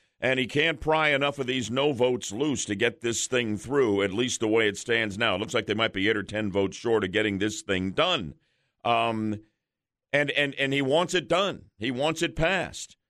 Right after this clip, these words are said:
But maybe the best thing for him politically would be let Obamacare fully implode, and then the political climate changes, and people will come screaming to him and to the Republican leadership in Congress, say, "My God, you gotta do something, and you gotta do it now."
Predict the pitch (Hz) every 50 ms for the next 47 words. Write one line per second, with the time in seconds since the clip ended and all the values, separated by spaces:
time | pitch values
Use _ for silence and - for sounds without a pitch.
0 | _ - 123 127 117 127 160 208 214 202 202 202 185 180 185 196 185 - - -
1 | 202 226 240 233 196 - 165 160 131 143 190 226 240 196 - 165 165 156 151 139
2 | 139 127 123 139 156 151 139 127 151 185 190 147 120 175 196 202 160 127 143 147
3 | 143 - _ _ _ _ 95 113 156 190 208 214 208 208 165 165 170 185 196 196
4 | 185 - - 170 170 175 180 175 165 - - - - 190 202 196 202 202 202 196
5 | 196 190 185 143 147 170 185 208 214 208 165 101 160 - 67 - _ _ _ _
6 | _ - 147 151 147 135 123 160 190 202 196 190 180 - 160 165 175 175 156 170
7 | 170 156 - 139 143 147 151 151 160 160 160 - - 160 160 185 214 214 190 143
8 | 117 104 92 120 120 104 156 165 160 170 175 170 170 165 - 170 170 165 - -
9 | - - 170 185 202 196 196 196 190 190 156 139 170 196 214 220 196 175 170 190
10 | 208 202 190 156 175 175 175 170 165 151 139 151 - _ _ _ _ _ 123 156
11 | 151 - 160 170 180 185 185 151 170 170 165 175 175 175 175 156 - 175 175 170
12 | 170 160 139 143 170 190 185 185 175 151 180 175 196 220 - 269 185 233 240 254
13 | 262 254 254 233 220 202 233 247 240 240 247 240 247 226 - - 247 240 240 247
14 | - 247 247 247 240 240 233 226 214 - 233 254 247 240 233 226 170 208 220 226
15 | 226 226 226 - 196 220 254 311 294 175 104 76 64 -